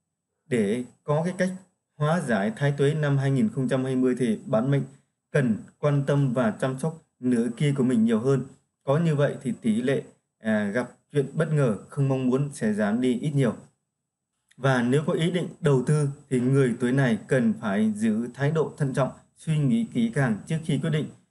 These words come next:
Không nên đầu tư toàn bộ tài sản của mình vào một cái vấn đề gì đó. Cần chú ý đến tình trạng sức khỏe của bản thân, không nên lấy lý do công việc bận rộn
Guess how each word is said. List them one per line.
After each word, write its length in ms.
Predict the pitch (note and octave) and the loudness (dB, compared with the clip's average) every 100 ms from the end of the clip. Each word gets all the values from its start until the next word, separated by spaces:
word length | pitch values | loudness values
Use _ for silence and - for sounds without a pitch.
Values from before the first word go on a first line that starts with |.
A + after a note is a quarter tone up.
| _ | _
Không 260 | - D#3+ D#3 | -6 0 2
nên 240 | D3+ C#3+ | 2 0
đầu 220 | - C3 A2 | 2 0 2
tư 240 | C#3+ C#3 C3 | 2 2 0
toàn 260 | - C3+ A2+ | 0 2 2
bộ 180 | B2+ - | 2 -2
tài 180 | C#3+ A#2 | -2 0
sản 280 | G#2+ A2+ A2+ | 0 -2 0
của 80 | B2 | 0
mình 260 | B2+ G#2+ G2 | 0 0 0
vào 120 | A#2 | 0
một 180 | A2 G2 | 0 0
cái 100 | C3 | -2
vấn 160 | B2+ C#3+ | -2 0
đề 160 | B2+ | 0
gì 140 | G#2 G#2+ | 0 0
đó. 280 | G#2+ B2 - _ _ - | 0 -4 -6 _ _ -4
Cần 180 | C#3+ A#2 | -2 0
chú 120 | C#3+ | 0
ý 220 | C#3 E3 - | 2 0 0
đến 200 | D3+ F3 | -2 0
tình 180 | D3 B2 | 0 0
trạng 200 | C#3 - - | -2 -4 -4
sức 140 | F#3+ F#3 | -4 -2
khỏe 200 | A#2 G#2 | -2 -2
của 60 | A2 | 0
bản 180 | A2 A#2+ | 0 2
thân, 200 | C3+ B2+ - _ _ | -2 -2 -8 _ _
không 260 | _ D#3+ D#3 | _ 0 2
nên 280 | D3 C#3+ C3+ - | 2 2 -2 -4
lấy 340 | A#2+ B2+ D3+ | -2 0 0
lý 240 | C#3+ C#3 D3 | 0 0 0
do 260 | D3 C#3 B2+ | -2 -2 0
công 180 | D3 B2+ | 0 0
việc 160 | B2 A2 - _ _ _ | 0 -2 -6 _ _ _
bận 460 | - - - C#3 C#3 | -20 -16 -4 -2 2
rộn 200 | C#3+ | 0